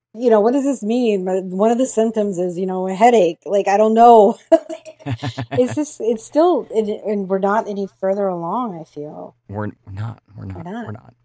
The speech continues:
Speaker 2: No. No.
Speaker 1: Yeah.
Speaker 2: Uh, one good thing about this test is it determines if you qualify to donate your plasma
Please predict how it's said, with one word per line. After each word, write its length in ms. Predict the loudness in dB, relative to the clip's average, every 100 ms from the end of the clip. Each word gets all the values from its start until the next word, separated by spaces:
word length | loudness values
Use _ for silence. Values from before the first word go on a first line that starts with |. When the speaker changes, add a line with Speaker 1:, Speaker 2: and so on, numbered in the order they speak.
| _ _
Speaker 2:
No. 140 | -20 _ _ _
No. 120 | -20 -20 _
Speaker 1:
Yeah. 200 | -18 -18 -20 _ _
Speaker 2:
Uh, 60 | -20 -4
one 200 | -2 0
good 160 | -2
thing 120 | -4 0
about 180 | 0
this 160 | 0 -6
test 260 | -2 -2 -4
is 120 | -10
it 100 | -12
determines 480 | -10 -6 -4 -4 -6
if 200 | -8 -8
you 300 | -4 -4 -4
qualify 640 | 0 0 0 -4 -6 -6
to 140 | -10
donate 520 | -12 -8 -8 -6 -8 -10
your 400 | -8 -4 -4 -6
plasma 720 | -10 -10 -8 -8 -10 -14